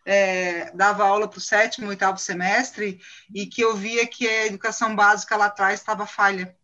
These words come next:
Eles não, tinha aluno que não sabia transformar a unidade,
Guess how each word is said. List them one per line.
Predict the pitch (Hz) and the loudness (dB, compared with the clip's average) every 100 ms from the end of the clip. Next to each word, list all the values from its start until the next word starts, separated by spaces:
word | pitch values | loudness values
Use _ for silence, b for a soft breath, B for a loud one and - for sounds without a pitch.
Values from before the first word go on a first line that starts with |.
| _ B B | _ B B
Eles | 185 196 | -2 0
não, | 233 233 - | 0 -2 -6
tinha | - 247 262 254 - | -4 2 4 4 4
aluno | 226 220 240 262 | 4 4 0 0
que | 254 | 0
não | 269 | 0
sabia | 285 262 233 254 262 | 0 -2 0 2 0
transformar | 254 254 269 247 233 | -2 -4 -2 0 0
a | |
unidade, | 233 226 220 233 233 185 | 0 2 4 4 2 -6